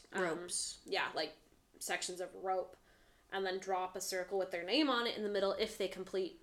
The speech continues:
Speaker 1: that fourth
Speaker 2: Square
Speaker 1: Mm-hmm.
Speaker 2: thing.
Speaker 1: side of the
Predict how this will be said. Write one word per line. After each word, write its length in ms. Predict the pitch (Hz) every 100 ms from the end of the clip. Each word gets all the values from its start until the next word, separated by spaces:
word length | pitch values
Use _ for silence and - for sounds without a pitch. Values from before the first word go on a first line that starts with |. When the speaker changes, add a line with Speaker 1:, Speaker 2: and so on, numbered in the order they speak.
| -
Speaker 1:
that 180 | 185 -
fourth 580 | - 190 175 - - - - -
Speaker 2:
Square 480 | - - - - 190 - _ -
Speaker 1:
Mm-hmm. 140 | 185 180
Speaker 2:
thing. 260 | 175 185 185 - - -
Speaker 1:
side 300 | - 185 170
of 100 | 175
the 140 | 170